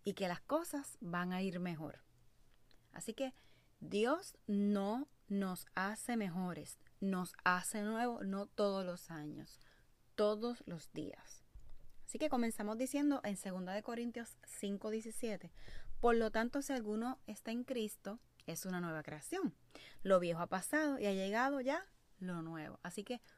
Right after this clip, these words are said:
feliz año nuevo a todas las personas que, ¿verdad?, se dan cada semana y escuchan cada episodio de este espacio donde ya llevamos dos añitos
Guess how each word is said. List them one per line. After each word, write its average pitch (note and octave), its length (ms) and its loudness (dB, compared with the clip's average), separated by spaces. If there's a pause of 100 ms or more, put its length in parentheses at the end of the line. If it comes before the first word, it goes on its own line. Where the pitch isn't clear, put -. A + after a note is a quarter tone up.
(280)
feliz G#3 640 0 (160)
año F#3 340 0
nuevo F3 460 -4 (260)
a F3 120 -6
todas E3 200 -6
las F#3 80 -6
personas F#3 400 -6
que, E3+ 340 -6 (460)
¿verdad?, E3 380 0
se - 100 -4
dan F3 220 0
cada F3+ 340 2
semana G3 540 -2 (840)
y F3 120 -6
escuchan G3 460 -4
cada F#3 240 2
episodio F#3 540 0 (360)
de F3 220 2
este - 180 -2
espacio F#3+ 760 2
donde E3 720 -2
ya D#3+ 340 0
llevamos F3 420 -2
dos E3+ 200 -6
añitos F3+ 500 -2